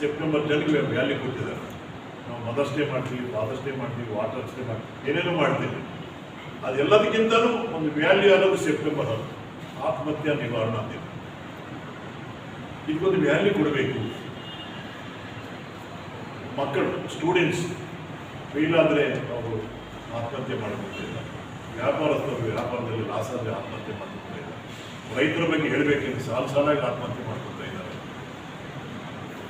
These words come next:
ಲವರ್ಸ್ ಬಗ್ಗೆ ಹೇಳ್ಬೇಕಂದ್ರೆ ಪುರಾಣ ಕಾಲದಿಂದ, ಚರಿತ್ರೆ ಕಾಲದಿಂದ ಇವತ್ತಿನವರೆಗೂ ಅವ್ರಿಗೆ ಆತ್ಮಹತ್ಯೆ ದಾಟಿ ಬೇರೆ ಗತಿ ಇಲ್ಲ.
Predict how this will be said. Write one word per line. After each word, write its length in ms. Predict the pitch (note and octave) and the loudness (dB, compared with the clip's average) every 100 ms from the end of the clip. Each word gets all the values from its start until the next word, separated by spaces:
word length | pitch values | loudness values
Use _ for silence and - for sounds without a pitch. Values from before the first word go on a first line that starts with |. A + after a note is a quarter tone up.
| - - - - - - - - - | -10 -10 -10 -10 -10 -10 -10 -10 -4
ಲವರ್ಸ್ 340 | B2 D3+ C#3 C#3+ | 2 2 4 4
ಬಗ್ಗೆ 160 | D3 | 4
ಹೇಳ್ಬೇಕಂದ್ರೆ 500 | B2+ C#3 C3+ B2+ A2+ | 4 4 4 4 2
ಪುರಾಣ 440 | G#2+ - - - C3 | 0 0 0 0 2
ಕಾಲದಿಂದ, 520 | - C3 C3+ C3+ C#3+ - - - - - - A#2 | 2 2 2 2 0 -2 -10 -10 -12 -12 -10 -4
ಚರಿತ್ರೆ 360 | A#2+ C#3+ C#3 | -2 2 2
ಕಾಲದಿಂದ 360 | B2+ C3 C3+ C3+ C#3+ C3+ C#3 - - - C#3+ | 4 4 4 2 2 2 -4 -6 -8 -2 2
ಇವತ್ತಿನವರೆಗೂ 580 | D3 D3+ C#3+ - C#3 | 4 4 4 4 4
ಅವ್ರಿಗೆ 180 | C#3 - | 2 2
ಆತ್ಮಹತ್ಯೆ 520 | - B2+ D#3+ D3 D3 | 2 0 0 0 2
ದಾಟಿ 220 | D3 - D3+ | 2 2 4
ಬೇರೆ 200 | C#3 C3 | 4 4
ಗತಿ 260 | A#2+ B2 | 2 0
ಇಲ್ಲ. 200 | B2 G#2 | -2 -2